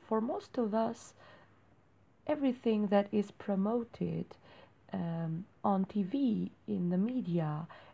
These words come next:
everything that we see around us, because we are conditioned to look specifically for those types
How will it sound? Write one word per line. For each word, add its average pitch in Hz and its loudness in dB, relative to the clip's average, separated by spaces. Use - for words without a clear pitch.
everything 226 0
that 190 0
we 190 2
see - -6
around 208 0
us, 185 2
because 185 -2
we 190 4
are 185 4
conditioned 185 0
to 180 2
look 233 2
specifically 208 0
for 180 4
those 196 2
types 185 -2